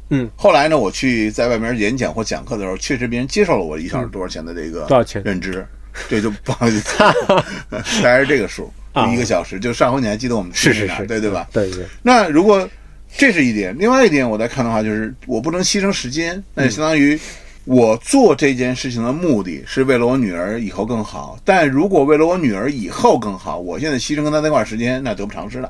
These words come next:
Speaker 1: 是。
Speaker 2: 所以就是周六周日不加班，
Speaker 1: 嗯。
Speaker 2: 这个是毋庸置疑要保证的，
Speaker 1: 嗯。
Speaker 2: 我也确实保证。
Speaker 1: 嗯。
Speaker 2: 就是整个在我过去的十年里边，我可能加班，周末、周日加班、出差加一块儿，不会超过十次。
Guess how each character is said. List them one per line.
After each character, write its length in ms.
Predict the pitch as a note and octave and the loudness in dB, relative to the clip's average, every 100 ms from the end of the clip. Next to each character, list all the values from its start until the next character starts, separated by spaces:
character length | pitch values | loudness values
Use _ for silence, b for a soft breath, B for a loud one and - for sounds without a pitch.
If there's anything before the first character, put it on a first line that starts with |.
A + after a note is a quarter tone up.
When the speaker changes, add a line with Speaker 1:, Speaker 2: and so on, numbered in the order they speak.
| - | -8
Speaker 1:
是。 240 | - G#2 - b b b b | -4 -4 -6 b b b b
Speaker 2:
所 160 | - E3 | 2 4
以 40 | |
就 80 | C#3 | 4
是 60 | |
周 220 | A#2+ G3 G3+ | 6 6 8
六 200 | F3 A#2 | 6 4
周 180 | C#3+ | 4
日 80 | D3 | 4
不 100 | A2+ | 2
加 140 | A2+ A#2 | 0 2
班， 180 | B2 - - | 2 0 -4
Speaker 1:
嗯。 180 | B2+ G2+ - | -2 -2 0
Speaker 2:
这 100 | D3+ | 2
个 100 | B2 | 2
是 120 | A#2+ | 0
毋 160 | A#2+ A2+ | 0 0
庸 160 | B2 | 0
置 160 | A2 G2+ | 0 -4
疑 20 | |
要 140 | G#2+ | -2
保 80 | F#2 | -2
证 80 | A#2+ F#2+ E2+ | -4 -4 -12
的， 80 | - | -12
Speaker 1:
嗯。 20 | - | 4
Speaker 2:
我 100 | D3 | 4
也 60 | |
确 140 | C3 B2+ | 4 -2
实 80 | C3 | -2
保 200 | - C2+ | -6 -8
证。 100 | - | -4
Speaker 1:
嗯。 200 | C3+ A2 - | -4 -4 -2
Speaker 2:
就 100 | B2+ | -2
是 60 | - | 2
整 220 | A#2 B2 | 2 4
个 180 | F#3 D#3+ | 4 6
在 180 | D#3 | 4
我 180 | B2 G2+ | 4 -2
过 200 | - C#3 | -2 -2
去 160 | C3+ C#3+ | 0 0
的 220 | A#2+ G#2+ | 0 -2
十 320 | - - A2+ | -4 -6 -4
年 220 | D#3 C3 | 0 0
里 80 | G#2 | 0
边， 180 | F#2+ G2 | -4 -6
我 80 | A#2+ | -6
可 100 | G#2 | -6
能 140 | G2 | -8
加 260 | - C#3 B2+ | -2 0 0
班， 360 | B2+ B2+ C3 - | 2 2 0 -2
周 140 | D3+ | -2
末、 120 | C3 | 0
周 160 | A2 C3+ | -2 -4
日 120 | A#2+ | -2
加 180 | C3+ B2+ | -2 0
班、 140 | C3 | -2
出 160 | B2 C3 | -4 -4
差 100 | C3 | -4
加 220 | C#3 C#3 | -2 -2
一 20 | |
块 140 | C3+ G2+ | 0 -2
儿， 100 | - b b b | -2 b b b
不 100 | B2 | 4
会 80 | D3 | 6
超 140 | B2 A#2+ | 6 -2
过 80 | |
十 160 | A2 E2 | -4 -10
次。 120 | - | -12